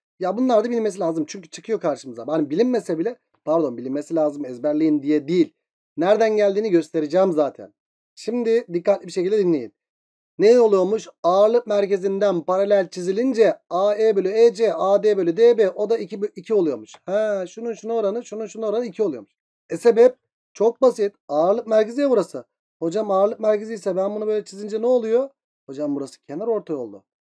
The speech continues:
E kenar ortay oldu. Aynı zamanda burada yukarıdan aşağıya doğru iki K'ya K oran var mı? Var.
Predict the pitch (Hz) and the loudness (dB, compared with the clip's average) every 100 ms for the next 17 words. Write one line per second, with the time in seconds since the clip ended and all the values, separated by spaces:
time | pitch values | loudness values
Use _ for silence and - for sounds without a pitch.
0 | _ _ 147 180 208 240 233 226 233 247 | _ _ -8 -2 2 4 4 2 0 -2
1 | 175 208 233 220 220 226 220 190 226 220 | 0 0 0 -2 -2 -2 -2 -2 2 4
2 | 175 143 156 196 196 214 214 202 214 208 | 4 2 0 0 -2 -2 -4 -2 -2 0
3 | 214 214 208 202 165 - _ _ 143 139 | 0 0 2 2 0 -4 _ _ -14 -14
4 | 175 202 202 208 208 208 214 220 233 254 | 0 2 2 2 2 2 2 0 -2 -2
5 | 233 233 214 - | -2 2 2 2